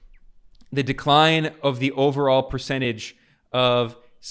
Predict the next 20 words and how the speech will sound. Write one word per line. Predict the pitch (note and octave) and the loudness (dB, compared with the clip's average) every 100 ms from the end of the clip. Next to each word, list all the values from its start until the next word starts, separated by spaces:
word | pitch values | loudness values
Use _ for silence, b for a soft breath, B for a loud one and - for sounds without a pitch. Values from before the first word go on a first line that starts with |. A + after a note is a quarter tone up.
| - | -10
of | C3+ C3 A#2 | -4 -2 -2
foreign | - D3 C#3 | -2 0 2
re-, | C3+ C3+ | -2 -4
exchange | C3+ - C#3+ C#3 | -6 -4 -4 -2
reserves | B2+ A#2 A#2 A2+ | -2 0 -2 -2
held | C#3 B2+ | -2 -2
by | B2 | 0
central | A#2+ B2 - | -2 -6 -6
banks, | A2+ A#2+ A#2 - - _ _ _ _ _ | -4 -4 -6 -10 -18 _ _ _ _ _
uh, | B2+ B2 A#2+ B2+ | -4 -2 -4 -4
uh, | C3 | -4
the | B2 B2+ | -4 -6
decline | C3 C3+ C#3 C3+ | -6 -4 -2 -2
of | A#2 | -2
the | A#2+ | -2
U | A#2+ | 0
S | A#2 | 0
dollar | B2+ A#2 A2+ G#2+ | 0 0 0 -4
in, | G#2+ | -6
in, | A#2 A#2 G#2+ | -6 -6 -8